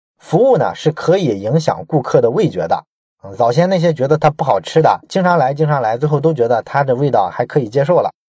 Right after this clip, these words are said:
所以呢，你要玩餐饮的话，就得学会玩服务。这个洞见很重要，贯穿了张勇后面二十多年的创业过程。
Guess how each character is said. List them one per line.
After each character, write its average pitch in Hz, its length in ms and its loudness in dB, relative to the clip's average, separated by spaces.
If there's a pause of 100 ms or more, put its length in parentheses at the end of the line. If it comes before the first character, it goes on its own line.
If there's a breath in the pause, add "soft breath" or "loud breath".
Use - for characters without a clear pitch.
所 170 180 4
以 175 60 6
呢， 135 220 0 (100)
你 139 120 0
要 170 120 6
玩 160 260 4
餐 202 260 0
饮 110 140 -2
的 98 120 -4
话， 120 220 2
就 143 180 -2
得 107 160 -4
学 123 220 -2
会 135 180 0
玩 110 260 0
服 147 200 -4
务。 226 240 0 (360)
这 262 80 4
个 240 120 4
洞 156 200 2
见 113 260 0
很 107 120 -8
重 107 140 -6
要， 101 260 0
贯 175 220 4
穿 180 180 4
了 156 100 2
张 156 220 0
勇 110 100 -10 (140)
后 165 160 2
面 117 160 0
二 143 200 2
十 120 100 -4
多 131 180 0
年 113 180 -4
的 120 100 0
创 127 180 -2
业 123 100 0
过 120 160 0
程。 95 240 -6